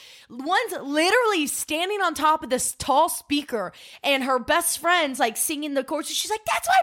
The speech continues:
best friend!" And she's like, g-, she gets on the mic, both amazing voices. I'm like, "We're not ever leaving this place." So we, like, headbang with them for a bit, and then we're like, "Okay, let's go upstairs because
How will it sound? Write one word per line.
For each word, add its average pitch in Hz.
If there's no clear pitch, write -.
best 349
friend!" 719
And 339
she's 370
like, 240
g-, 247
she 349
gets 392
on 381
the 330
mic, 240
both 294
amazing 202
voices. 190
I'm 208
like, 165
"We're 180
not 226
ever 175
leaving 165
this 117
place." -
So 262
we, 285
like, 226
headbang 233
with 233
them 202
for 202
a 196
bit, 196
and 202
then 220
we're 214
like, 202
"Okay, 208
let's 196
go 247
upstairs 208
because 185